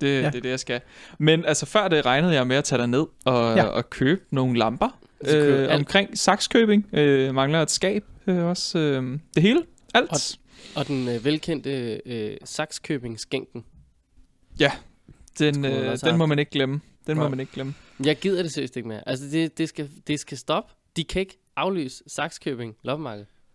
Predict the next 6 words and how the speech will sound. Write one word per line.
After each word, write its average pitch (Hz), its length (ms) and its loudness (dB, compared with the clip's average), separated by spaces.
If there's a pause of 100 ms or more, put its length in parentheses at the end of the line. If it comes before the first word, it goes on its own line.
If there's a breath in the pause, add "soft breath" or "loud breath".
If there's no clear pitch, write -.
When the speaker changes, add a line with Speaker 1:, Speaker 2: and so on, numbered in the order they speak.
(400)
Speaker 3:
Det 135 100 -4
går 170 260 -4
jo 185 80 -6
ikke. - 220 -14 (1200)
Hvad, 160 260 -4 (340)
altså? 135 240 -10